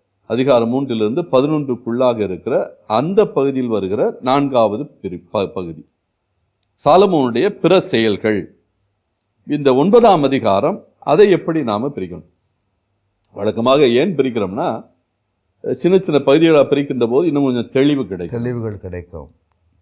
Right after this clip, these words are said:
Speaker 1: அந்த நோக்கத்திற்காகத்தான் இப்ப ஒரு அதிகாரத்தை நாம் பல்வேறு பகுதிகளாக பிரிக்கிறோம். இதை எத்தனை பகுதிகளா பிரிக்கலாம்னா, ஐந்து பகுதிகளா பிரிக்கலாம்.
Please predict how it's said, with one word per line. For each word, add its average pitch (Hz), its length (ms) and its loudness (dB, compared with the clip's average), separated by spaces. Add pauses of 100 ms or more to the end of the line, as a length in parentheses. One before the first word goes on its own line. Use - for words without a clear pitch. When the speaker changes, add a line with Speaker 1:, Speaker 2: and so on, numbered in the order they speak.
(120)
Speaker 1:
அந்த 143 280 2 (440)
நோக்கத்திற்காகத்தான் 135 1040 0
இப்ப 110 160 -4
ஒரு 117 200 2
அதிகாரத்தை 127 640 0
நாம் 107 380 -4 (280)
பல்வேறு 160 460 4
பகுதிகளாக 123 720 0
பிரிக்கிறோம். 95 440 -2 (800)
இதை 143 220 4
எத்தனை 220 540 2
பகுதிகளா 160 600 4
பிரிக்கலாம்னா, 123 760 -2 (140)
ஐந்து 196 480 2
பகுதிகளா 117 640 -2
பிரிக்கலாம். 82 420 -10